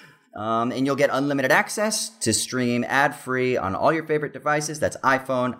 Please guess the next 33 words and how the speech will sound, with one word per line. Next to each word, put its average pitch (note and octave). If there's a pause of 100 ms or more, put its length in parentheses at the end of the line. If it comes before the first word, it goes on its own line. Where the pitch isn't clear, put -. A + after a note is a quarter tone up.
(120)
iPad, A#2 (100)
Apple B2
T B2
V, A#2
Xbox B2
One, A2+
Amazon D3+
Fire A2
T A2
V, G#2 (260)
Google G#3
Chromecast, A#2+ (140)
Roku, C#3+ (180)
Android F3+
devices. A#2+ (320)
I A3+
don't G3
even C3+
have D3
half A#2+
of G#2+
these A2
things, G#2+
but A2
we C3
live E3+
in C#3+
a A#2
kind A#2+
of A#2
multifaceted C3+
world, A#2+
so -